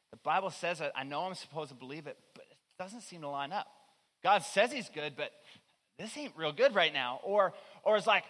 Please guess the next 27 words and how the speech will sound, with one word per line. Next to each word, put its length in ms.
"Yeah, 160
I 200
have 200
doubts, 280
but 120
my 160
faith 400
is 100
way 240
louder 400
than 120
my 140
doubts, 420
so 100
I, 160
I, 140
it 80
just 240
drowns 320
out 160
my 80
doubts." 380
You 80
probably 240
heard 160
those, 160
but 140